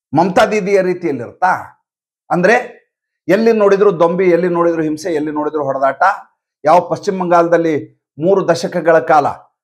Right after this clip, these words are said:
ಸಿ ಪಿ ಎಂ ನವರು ಮುಂದುವರ್ಸ್ಕೊಂಡ್ ಬಂದ್ರು, ರಾಜಕಾರಣ ಅಂದ್ರೆ ಹಿಂಸೆ ಅಂತ,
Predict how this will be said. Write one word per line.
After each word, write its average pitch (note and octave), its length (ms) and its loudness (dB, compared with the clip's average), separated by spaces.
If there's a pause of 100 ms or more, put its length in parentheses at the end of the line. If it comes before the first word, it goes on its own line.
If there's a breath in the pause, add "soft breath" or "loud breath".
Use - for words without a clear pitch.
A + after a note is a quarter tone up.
ಸಿ G#3 180 -2
ಪಿ F#3 140 -2
ಎಂ F#3 140 2
ನವರು E3 200 0
ಮುಂದುವರ್ಸ್ಕೊಂಡ್ C#3+ 560 -4
ಬಂದ್ರು, A2+ 240 0 (680)
ರಾಜಕಾರಣ E3+ 560 0
ಅಂದ್ರೆ E3 240 0
ಹಿಂಸೆ D#3+ 320 -2
ಅಂತ, A#2 200 -4